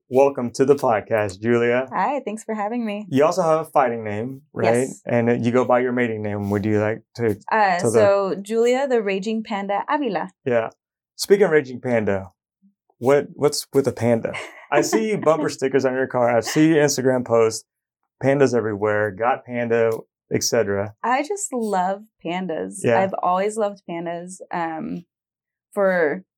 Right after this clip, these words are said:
Speaker 2: gosh, since I can remember. Um,
Speaker 1: Uh-huh.
Speaker 2: for my twenty-first birthday, my friend actually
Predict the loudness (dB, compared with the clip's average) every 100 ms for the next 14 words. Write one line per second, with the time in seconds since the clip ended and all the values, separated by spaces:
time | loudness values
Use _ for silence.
0 | _ -4 -2 -2 -6 -16 _ -10 -8 -6
1 | -6 -8 -8 -6 -6 -4 -4 -4 -6 -6
2 | -2 -2 -4 -8 _ -20 -4 0 0 0
3 | -6 -4 -6 -6 -8 -8 -8 -6 -6 -4
4 | -6 -6 -6 -4 -4 -6 -6 -6 -4 -4